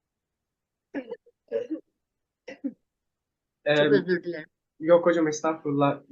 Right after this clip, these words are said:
Speaker 2: Dört dakikamız var. Son bir soru sormak istiyorum. Çok kısaca alayım sizden. Ee, Türkolojide farklı ekollerde bunlara lehçe demeliyiz, dil demeliyiz var. Bu ayrımın sebebi nedir? Ve siz ne düşünüyorsunuz?
Speaker 1: O tamamen, e,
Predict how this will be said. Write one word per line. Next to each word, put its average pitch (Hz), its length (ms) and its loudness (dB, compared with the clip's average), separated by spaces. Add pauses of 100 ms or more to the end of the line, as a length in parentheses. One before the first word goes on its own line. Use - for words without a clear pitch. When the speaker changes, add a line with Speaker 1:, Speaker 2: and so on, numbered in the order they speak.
Speaker 2:
Dört 220 260 6
dakikamız 190 540 2
var. 190 120 4
Son 190 340 0
bir 180 40 -12
soru 165 180 -4
sormak 156 320 -4
istiyorum. 185 300 -6
Çok 175 220 -4
kısaca 147 400 0
alayım 143 240 -4
sizden. 185 540 -4 (580)
Ee, 147 160 0
Türkolojide 170 640 2
farklı 160 320 2
ekollerde 156 880 0 (280)
bunlara 156 180 0
lehçe 151 380 0
demeliyiz, 156 500 -2
dil 160 160 -6
demeliyiz 131 460 -2
var. 180 240 0
Bu 170 280 -4
ayrımın 151 300 0
sebebi 147 380 -10
nedir? 120 460 -12
Ve 175 220 4
siz 160 180 -6
ne 147 140 0
düşünüyorsunuz? - 460 -14 (1800)
Speaker 1:
O 370 140 4
tamamen, 392 640 4
e, 233 540 4